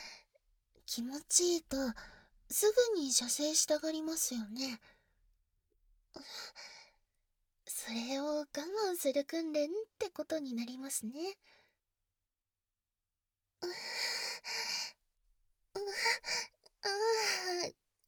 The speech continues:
ほら、おまんこに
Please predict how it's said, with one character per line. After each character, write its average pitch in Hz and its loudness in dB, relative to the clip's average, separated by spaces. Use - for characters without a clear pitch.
ほ 240 -2
ら、 269 2
お 233 -2
ま 294 0
ん 311 -2
こ 240 -2
に 285 -4